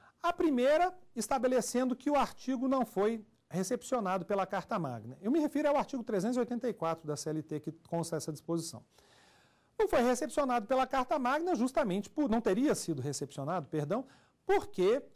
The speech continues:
ah, homens e mulheres teriam sido igualados em direitos e obrigações e não haveria justificativa aqui para esse, esse tratamento distintivo para a mulher. Segunda teoria, entendeu,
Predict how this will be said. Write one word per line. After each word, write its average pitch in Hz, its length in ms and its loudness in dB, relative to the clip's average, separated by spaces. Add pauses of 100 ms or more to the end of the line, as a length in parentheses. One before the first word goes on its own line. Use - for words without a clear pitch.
(160)
ah, 196 460 0
homens 226 420 2
e 240 60 0
mulheres 185 640 2
teriam 170 320 0
sido 156 360 -2
igualados 170 680 2
em 170 100 -4
direitos 156 420 0
e 185 40 0
obrigações 233 600 0
e 320 40 2
não 330 160 2
haveria 277 320 2
justificativa 240 840 -2
aqui 233 320 -4 (360)
para 202 200 2
esse, 233 520 0 (140)
esse 170 220 -4
tratamento 202 520 -2
distintivo 208 720 -2
para 202 220 2
a 220 40 2
mulher. 190 300 -4 (1400)
Segunda 262 460 4
teoria, 277 560 4
entendeu, 247 640 2